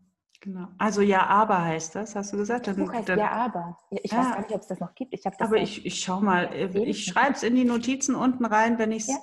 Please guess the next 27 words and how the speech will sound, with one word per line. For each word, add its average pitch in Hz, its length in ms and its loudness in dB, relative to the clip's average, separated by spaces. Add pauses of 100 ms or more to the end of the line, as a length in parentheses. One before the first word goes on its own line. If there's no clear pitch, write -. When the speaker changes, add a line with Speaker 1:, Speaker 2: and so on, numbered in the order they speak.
(120)
Speaker 1:
gegoogelt 233 420 2
und 202 160 0
gefunden 220 380 4 (140)
Speaker 2:
Gerne. 226 120 2
Speaker 1:
habe, 220 420 2
dann, 190 480 -4
ähm, 190 400 -6 (180)
steht 196 260 2
das 180 160 2
unten 165 340 -2
mit 160 240 -4
drin, 160 320 0
als 190 180 -6
Speaker 2:
Genau. 180 80 -8
Speaker 1:
wenn 160 120 -6
du 160 100 -12
sagst, 156 360 -8
das - 140 -16
war 165 120 -6
gut, 208 340 -2 (720)
ähm, 160 380 -8
ist 165 180 -14
das 170 180 -8
ein 160 80 -8
schöner, 160 520 -8
ist 180 160 -14
schöner 175 440 -12